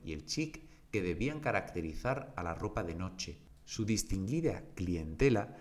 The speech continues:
entre las que destacan miembros de la realeza española, lo veneraba. El legado del diseñador de moda se preserva con cariño en el Museo Balenciaga de Guetaria, su localidad natal.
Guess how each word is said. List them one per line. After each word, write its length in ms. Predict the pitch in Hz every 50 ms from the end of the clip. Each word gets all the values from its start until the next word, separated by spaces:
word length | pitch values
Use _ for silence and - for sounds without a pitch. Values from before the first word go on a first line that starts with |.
| - - -
entre 260 | 104 101 95 - 98
las 140 | 90 87 85
que 160 | - - 87
destacan 640 | 82 78 78 - - 120 120 - - 98 90 87 92
miembros 400 | 107 120 123 117 107 104 90 85
de 80 | 90 87
la 120 | 82 78
realeza 520 | - - 85 82 80 90 120 117 - 104
española, 840 | 85 - - - 82 85 85 107 139 156 180 185 180 - - - - -
lo 180 | - 101 101 92
veneraba. 600 | - 90 85 82 80 87 85 80 - - - - - - - - - - - - - - - - -
El 180 | 113 110 110
legado 400 | 104 107 101 117 139 156 180 185
del 220 | 175 175 151 139 120
diseñador 600 | 117 107 - 107 98 90 87 87 92 110 117 117
de 120 | 113 104
moda 420 | 107 117 120 110 113 135 - - - -
se 220 | - - - 113 104
preserva 500 | - 98 92 - - 131 131 123 104 -
con 180 | 120 123 131
cariño 560 | - 113 98 101 104 110 110 110 107 107 - - -
en 100 | 104 98
el 120 | 98 98
Museo 500 | 98 98 98 - - - 147 156 165 170
Balenciaga 760 | 147 127 113 92 92 90 90 - - 131 143 151 165 170 -
de 200 | 160 104 92 87
Guetaria, 560 | 80 82 80 - 98 98 87 82 82 73 - - - - -
su 220 | - - - 110 101
localidad 480 | 98 95 - 90 90 90 92 98 92
natal. 420 | 92 87 78 - 73 76 85 -